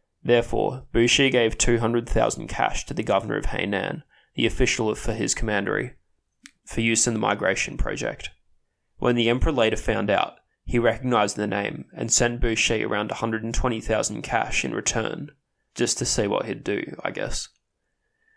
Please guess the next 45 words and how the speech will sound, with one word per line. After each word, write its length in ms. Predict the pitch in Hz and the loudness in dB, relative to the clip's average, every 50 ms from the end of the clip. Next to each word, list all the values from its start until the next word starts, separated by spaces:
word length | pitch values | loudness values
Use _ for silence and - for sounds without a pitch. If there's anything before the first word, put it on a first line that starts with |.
| _ _ _ | _ _ _
Bu 140 | 123 120 120 | 4 4 6
Shi 200 | - - 156 151 | 6 4 4 4
promptly 340 | 139 - 147 127 123 113 | 4 4 2 2 0 -2
turned 300 | 110 - - 120 113 110 | 0 0 2 2 2 0
this 160 | 110 117 107 - | -2 0 0 2
sum 240 | - 113 104 104 | 2 2 0 0
over 200 | 104 101 95 - | -2 -2 -2 -4
to 100 | 104 - | -8 -6
the 100 | - 117 | -6 -4
governor 320 | 104 107 98 101 - 101 98 | 0 0 0 0 0 -4 -4
of 100 | 101 - | -4 -2
Hainan 420 | - - - 55 53 50 - - | -2 -2 -4 -4 -4 -6 -6 -6
too. 360 | - - 55 52 - - - - _ _ _ _ _ _ _ _ - - - - _ _ _ | -6 -4 -4 -4 -6 -8 -10 -16 _ _ _ _ _ _ _ _ -20 -20 -20 -20 _ _ _
At 160 | - - 117 123 | -2 0 2 4
this 200 | 123 120 - - | 4 4 4 2
time, 300 | - - - - - - | 2 0 -2 -6 -8 -8
according 340 | - - - 113 110 107 107 | -8 -2 0 0 0 0 0
to 80 | - 113 | 0 2
Sima 300 | - - 120 107 104 - | 2 2 2 0 0 0
Qian, 440 | - - 113 113 95 - - 131 - _ _ _ _ _ _ _ | 2 2 2 2 0 -2 -6 -10 -12 _ _ _ _ _ _ _
most 320 | - 113 120 139 - - | 2 2 4 4 4 4
wealthy 240 | 135 139 131 135 131 | 4 4 4 2 0
families 520 | - - 123 104 101 104 107 - - - | 0 2 2 2 2 0 -2 -4 -4 -2
were 80 | - 113 | -2 0
trying 280 | - - - 110 110 110 | 2 2 2 2 0 -2
to 100 | 117 107 | -6 -6
hide 260 | - - 113 113 113 | 0 2 2 2 2
their 120 | 110 107 110 | 0 -2 -4
riches 460 | - - - - - - - - - | -4 -6 -8 -6 -6 -6 -4 -4 -4
and 160 | - 117 110 | -2 -2 -2
avoid 300 | 107 110 - 120 120 120 | -2 2 2 2 2 2
contributing 560 | - - 127 120 - 123 123 127 - 104 107 | 2 -2 -2 0 -2 -4 -2 -2 -2 -2 -2
anything 380 | 98 104 104 104 - - 123 - | -2 -4 -4 -2 0 -2 -2 -2
to 80 | - - | -4 -4
the 80 | - | -4
war 300 | 98 95 101 98 92 - | -2 0 0 0 0 2
effort. 280 | - - - - - - _ _ _ _ _ _ _ _ _ _ _ _ | 0 0 -2 -2 -4 -8 _ _ _ _ _ _ _ _ _ _ _ _
Bu 140 | - 120 120 | 2 4 4
Shi 220 | 117 - 143 135 | 4 4 4 4
stood 300 | 123 - - - 127 110 | 4 2 2 2 2 4
out 200 | 110 104 101 98 | 4 4 2 2
as 100 | 110 113 | 0 0
a 60 | 117 | 0
worthy 320 | 107 107 104 104 98 104 101 | 0 2 2 2 2 0 0
individual, 640 | 95 - - - 98 95 - - - 87 - - | 0 -2 -2 -2 -2 -2 -2 -4 -6 -6 -6 -8